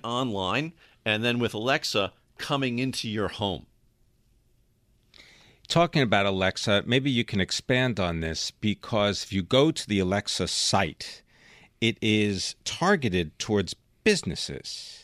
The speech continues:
Speaker 2: not to individuals necessarily, and it's designed to give businesses what they call competitive analysis tools. And I'm wondering if you could speak about that in the context of what Alexa is doing, because, boy, if you're offering web-,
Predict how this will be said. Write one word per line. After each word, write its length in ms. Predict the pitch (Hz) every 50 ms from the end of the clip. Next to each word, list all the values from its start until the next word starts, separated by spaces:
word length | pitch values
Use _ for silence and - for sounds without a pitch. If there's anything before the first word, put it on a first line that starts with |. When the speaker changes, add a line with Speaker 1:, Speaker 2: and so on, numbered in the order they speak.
| - _ _
Speaker 2:
not 260 | 98 113 143 180 - -
to 120 | 208 180
individuals 640 | 175 165 147 147 131 110 113 101 80 - 85 71 -
necessarily, 880 | - 80 73 - - - - - - 73 71 73 73 71 78 85 90 - -
and 180 | 98 98 101 98
it's 140 | 98 - -
designed 540 | - 101 87 - 123 127 131 139 143 -
to 100 | - 117
give 480 | 98 87 - 120 127 127 107 90 80 -
businesses 720 | 139 151 143 123 131 117 104 - - 107 101 98 - -
what 180 | 101 101 - -
they 120 | 101 98
call 320 | - - - 101 95 95 -
competitive 800 | - - - 90 - _ - 135 120 120 120 113 117 107 113 - _
analysis 800 | 95 92 90 90 92 98 98 95 92 - - - 87 - - - _ _ _
tools. 720 | - - - 143 110 85 71 67 - - - - - - _ _ - - - - - - -
And 80 | 95 98
I'm 40 | 107
wondering 180 | 139 156 165 139
if 60 | -
you 80 | 139 -
could 140 | 127 -
speak 380 | - - - - 175 180 180 -
about 360 | 117 95 127 107 107 - -
that 240 | 113 110 110 113 - -
in 180 | 110 110 107 107
the 80 | 98
context 760 | - - - - 117 120 117 - - 107 98 - - - - - - - - - _ _ _ _
of 240 | 127 131 147 139 131
what 160 | 127 120 101
Alexa 500 | 101 98 95 92 90 - - - - -
is 140 | 92 80 -
doing, 340 | - - 98 90 90 90 85
because, 480 | 73 98 95 - - - 104 95 - -
boy, 380 | - - 143 139 107 87 80 - - - - - - _
if 560 | - 110 107 107 101 - - - - - - _ _ _
you're 240 | 107 117 139 143 143
offering 540 | 143 135 131 - - 123 117 107 98 98 101
web-, 280 | 120 131 135 131 117